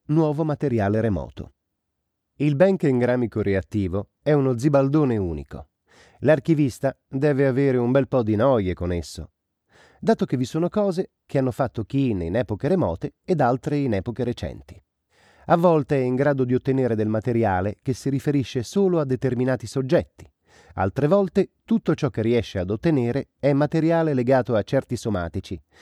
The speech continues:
tutte cose che riguardano i denti, per esempio. Altre volte è in grado di procedere in modo ordinato e dare episodi in ordine consecutivo. Quest'ultimo è il modo di procedere più importante. Il caso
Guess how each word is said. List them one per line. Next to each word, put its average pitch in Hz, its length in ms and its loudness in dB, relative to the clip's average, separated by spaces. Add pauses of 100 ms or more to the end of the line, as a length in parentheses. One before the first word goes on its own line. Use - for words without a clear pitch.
(220)
tutte 127 280 0
cose 101 400 0
che 104 100 -6
riguardano 95 560 0
i 101 80 0
denti, 104 340 2
per - 160 -12
esempio. 71 480 -16 (640)
Altre 190 280 4
volte 147 480 0
è - 80 -4
in 156 140 2
grado 135 320 0
di 120 100 -2
procedere 156 500 -2
in 127 100 2
modo 135 260 2
ordinato 110 800 0 (260)
e 170 140 2
dare 135 400 2
episodi 170 600 2 (100)
in 151 180 2
ordine 147 340 0
consecutivo. 92 920 -6 (440)
Quest'ultimo 147 720 0 (140)
è - 100 -4
il 131 100 2
modo 135 260 0
di 113 120 -2
procedere 131 540 -2
più 156 200 0
importante. 98 800 -6 (840)
Il 196 160 0
caso 120 460 0